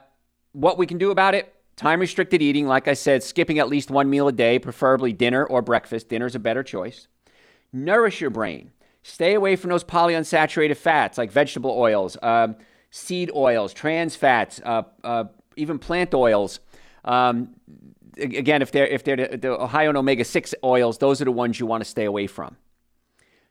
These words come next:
Nourish your brain. I cannot stress this enough. Exercise, optimizing your vitamin D levels. Vitamin D helps the brain function. If you take vitamin D three, which you should,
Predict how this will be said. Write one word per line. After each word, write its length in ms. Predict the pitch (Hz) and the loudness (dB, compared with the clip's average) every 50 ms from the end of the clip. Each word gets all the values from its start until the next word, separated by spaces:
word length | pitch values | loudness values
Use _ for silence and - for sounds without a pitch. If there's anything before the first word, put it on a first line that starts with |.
| _ _ | _ _
Nourish 640 | 110 113 127 143 151 160 160 160 156 - - - - | -8 -6 -2 0 2 2 4 2 2 0 -6 -10 -10
your 160 | - 131 131 117 | -6 -4 -4 -4
brain. 460 | 101 117 127 127 123 117 104 92 - - | -2 -2 -2 0 0 -2 -2 -4 -6 -8
I 100 | 110 110 | -10 -10
cannot 500 | - - 127 120 120 127 135 147 151 - | -10 -8 -8 -6 -4 -2 -2 -2 -4 -6
stress 400 | - - - 135 127 123 - - | -12 -10 -2 0 0 0 -2 -4
this 260 | - 120 110 - - | -8 -8 -8 -8 -8
enough. 560 | 104 107 117 123 110 87 - - - - - _ _ _ _ _ _ _ _ _ _ _ _ _ _ _ _ _ _ _ _ _ - | -6 -4 -4 -4 -4 -6 -8 -14 -20 -20 -20 _ _ _ _ _ _ _ _ _ _ _ _ _ _ _ _ _ _ _ _ _ 0
Exercise, 800 | 156 175 175 - - 170 139 - 147 123 107 90 76 67 - - - _ | 0 0 0 -2 -6 -8 -4 0 2 2 2 2 0 -4 -8 -12 -10 _
optimizing 800 | - 139 151 165 - - 185 160 160 160 160 160 151 - 156 151 | 2 2 2 2 0 -2 -4 -2 0 2 2 2 0 -2 -6 -4
your 100 | 151 147 | -4 0
vitamin 420 | 123 147 143 147 151 151 151 147 | 2 2 2 2 2 0 -2 -4
D 220 | 131 143 156 165 160 | -4 -4 -4 -2 0
levels. 600 | 156 143 135 127 113 104 78 - - - - - _ _ _ _ _ _ _ _ _ _ - | 2 2 2 2 0 -2 -6 -6 -12 -16 -18 -18 _ _ _ _ _ _ _ _ _ _ -4
Vitamin 380 | - 113 123 135 156 160 151 | 0 0 2 2 0 -2 -2
D 220 | - 147 143 143 123 | 0 0 0 0 0
helps 300 | 104 123 123 120 - - | 2 0 0 0 0 -6
the 80 | 143 | -8
brain 320 | 120 123 139 147 160 160 151 | -2 0 2 2 2 0 0
function. 460 | - - 104 92 82 - - 85 87 | 0 -2 -2 -2 -2 -8 -10 -10 -10
If 120 | 95 - | -8 -8
you 80 | 120 - | -10 -6
take 240 | - - 135 120 - | -2 -2 -2 -2 0
vitamin 440 | - 135 139 131 135 139 131 127 | 0 0 0 0 0 -2 -4 -4
D 200 | 110 139 135 127 | -2 -2 -2 -2
three, 520 | - - 160 196 196 160 135 135 156 170 - | -2 -2 0 2 2 4 2 0 0 -4 -8
which 240 | - - 98 - - | -10 -10 -10 -10 -10
you 60 | 101 | -14
should, 320 | - - 101 90 113 160 | -10 -6 -4 -2 -2 -4